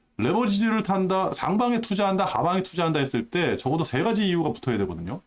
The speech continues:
어, 상방에 대해서는 뭐 외국인들이 매집을 한다든지, 차트상에 뭐 몇 가지 이제 지표, 제가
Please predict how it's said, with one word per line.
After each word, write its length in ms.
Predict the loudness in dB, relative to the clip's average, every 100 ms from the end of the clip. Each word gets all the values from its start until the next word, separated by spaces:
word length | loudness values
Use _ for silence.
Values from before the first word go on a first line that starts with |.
| _
어, 80 | -10
상방에 420 | -4 0 2 2
대해서는 440 | 0 -2 -4 -4 -4
뭐 180 | -2 0
외국인들이 380 | 2 2 2 0
매집을 340 | 0 0 -2
한다든지, 540 | -2 -2 -4 -6 -12 -14 -20 -16
차트상에 560 | -6 -4 0 0 2 0
뭐 400 | 0 0 0 -2
몇 160 | -2 0
가지 220 | 0 0
이제 160 | 0 -2
지표, 400 | -4 -2 -2 0
제가 280 | -2 -2